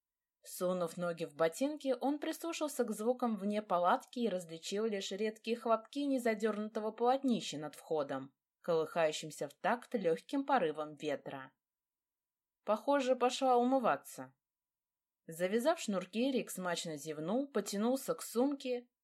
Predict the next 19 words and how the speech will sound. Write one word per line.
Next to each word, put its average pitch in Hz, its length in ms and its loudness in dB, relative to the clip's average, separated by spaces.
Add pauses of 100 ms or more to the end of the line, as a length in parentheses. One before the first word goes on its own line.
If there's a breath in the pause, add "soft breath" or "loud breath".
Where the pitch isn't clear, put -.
(440)
и 233 140 -2
только 285 400 2
тогда 247 380 6
заметил, 180 480 0
что 175 200 -2
та 170 220 2
открыта. 143 640 -4 (560)
А 170 140 -2
ведь 175 180 -8
он 208 140 -2
точно 269 400 2
помнил, 156 400 -2
как 160 200 -2
вечером 240 500 0
убирал 233 360 4
свиток 202 540 -4
и 254 40 2
застегнул 165 540 -6
ремешок. 156 680 -6